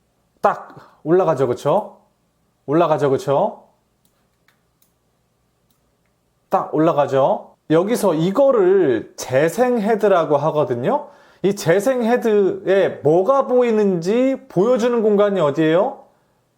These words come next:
여기잖아요, 여기, 여기. 플레이어라 써있는 여기. 자, 이 재생 헤드 옮겨볼게요.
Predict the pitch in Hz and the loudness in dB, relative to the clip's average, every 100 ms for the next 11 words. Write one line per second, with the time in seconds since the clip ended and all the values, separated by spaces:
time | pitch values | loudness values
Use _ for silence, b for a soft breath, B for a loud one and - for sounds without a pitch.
0 | _ - 151 151 151 117 113 110 104 104 | _ -4 -2 0 -2 -2 -4 -6 -8 -8
1 | 95 - _ _ _ - 208 214 190 156 | -12 -16 _ _ _ -4 0 2 2 0
2 | 139 196 160 123 120 98 b b b b | 0 -2 0 -2 -2 -8 b b b b
3 | - 160 170 185 220 214 185 160 190 185 | -2 0 0 -2 0 0 0 2 0 0
4 | - 170 160 214 - | 0 2 2 0 -2